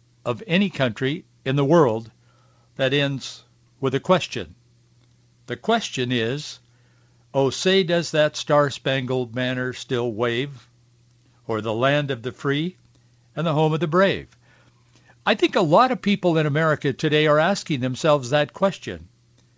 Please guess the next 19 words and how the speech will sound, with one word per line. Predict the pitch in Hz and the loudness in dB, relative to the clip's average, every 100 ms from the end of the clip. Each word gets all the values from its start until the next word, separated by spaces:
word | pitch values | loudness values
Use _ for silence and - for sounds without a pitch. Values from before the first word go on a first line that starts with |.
| _ _ _ _ _ - 123 | _ _ _ _ _ -20 -6
Does | 113 175 320 - | 0 0 0 -4
that | 156 196 - | -4 -2 -4
star-spangled | - 185 180 - 180 175 151 | 0 0 0 0 0 0 -2
banner, | 160 170 185 185 113 | -4 -4 -6 -6 2
does | 165 185 - | 2 2 0
what | 165 180 | 0 0
it | - 160 | 0 -2
represents, | 156 165 151 113 147 165 185 - - _ _ _ _ _ _ | 0 0 0 0 0 -2 -4 -12 -18 _ _ _ _ _ _
the | 123 | -10
freedom, | - 151 156 180 | 0 0 2 0
the | 147 | 0
liberty, | 127 147 160 165 180 - _ _ _ _ _ _ _ _ _ - | 2 0 -2 -4 -6 -8 _ _ _ _ _ _ _ _ _ -4
does | 143 180 165 - | 0 0 -4 -12
that | - 143 156 | -4 -2 -2
still | - 156 156 151 127 _ _ _ _ _ _ _ | -6 -4 -4 -4 -12 _ _ _ _ _ _ _
wave | - 113 131 151 175 - _ _ _ _ _ _ _ _ _ _ _ _ _ _ _ _ - | -10 -6 -4 -4 -6 -12 _ _ _ _ _ _ _ _ _ _ _ _ _ _ _ _ -4
over | 143 135 147 | -2 2 4
our | 143 | 4
land? | 139 147 165 | 2 0 -2